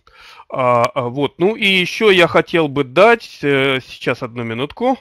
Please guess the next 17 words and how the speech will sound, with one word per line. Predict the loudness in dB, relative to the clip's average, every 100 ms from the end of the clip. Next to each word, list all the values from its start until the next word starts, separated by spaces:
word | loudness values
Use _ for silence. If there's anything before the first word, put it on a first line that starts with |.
| _ _ _ -10
а, | -4 -2 -2
мне | -4 -4 -4
для | -2 -2
этого | 0 -4
потребуется | -4 -4 -2 -4 -6 -10 -8
несколько | -4 -4 -6 -14 -14 -16
секунд, | -16 -10 -6 -6 -8
дать | -6 0 0 0
информацию | -4 -2 0 0 -2 -4 -4 -4 -6 -20 -8
о, | 0 2 2
э, | 0 -2 -2
следующем, | -6 -10 -4 0 0 -2 -4 -6 -10 -6 -4 -4 -6 -8
э, | -8 -6
вебинаре | -6 -4 -2 0 0 -2
нашей | -2 -4 -4 -8
ведущей, | -8 -10 -10 -10 -8 -2 -2 -2 -6
э, | -6 -4 -4 -4